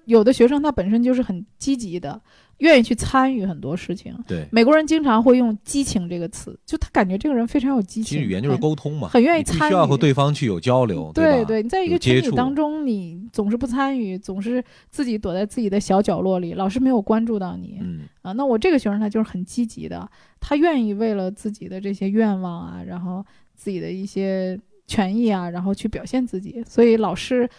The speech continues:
Speaker 1: 很多老师都支持他，大概有两三个老师说你可以去读P H D。
Speaker 2: 嗯，所以另一个角度来说，其实奖学金如果你申请学校的时候没有拿到，也不用灰心。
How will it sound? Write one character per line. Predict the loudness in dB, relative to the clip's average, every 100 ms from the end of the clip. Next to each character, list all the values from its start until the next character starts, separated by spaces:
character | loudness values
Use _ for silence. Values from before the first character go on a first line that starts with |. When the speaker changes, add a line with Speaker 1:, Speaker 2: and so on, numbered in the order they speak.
| -2
Speaker 1:
很 | 6
多 | 8 10
老 | 8
师 | 6
都 | 4
支 | 4 0
持 | -2
他， | -4 -8 -18 -2
大 | 2
概 | 6 8
有 | 8
两 | 6 4
三 | 2 4
个 | 4
老 | 2
师 | -2 -6 -8 -10 _ 2
说 | 4
你 | 4
可 | 4 2
以 |
去 | 0 -4
读 | -8
P | -8 -10
H | -12 -10
D。 | -4
Speaker 2:
嗯， | -4 -4 -10 -16 -20 -6
所 | 2
以 | 4 4
另 | 2
一 | 2
个 |
角 | 2
度 | 2
来 | 2
说， | 2 2 2 0 -14 -20 -20 _ _ 0
其 | 2
实 | 4 2
奖 | 2 0
学 | 0
金 | 0
如 | 0 0
果 | -2
你 |
申 | -2 0 0
请 | -2 -6 -6
学 | -4
校 | -2 -2
的 | -4
时 | -6
候 |
没 | -4
有 | -4
拿 | -4 -4
到， | -2 -2
也 | -4
不 | -6
用 | -4
灰 | 0 0
心。 | 0 -4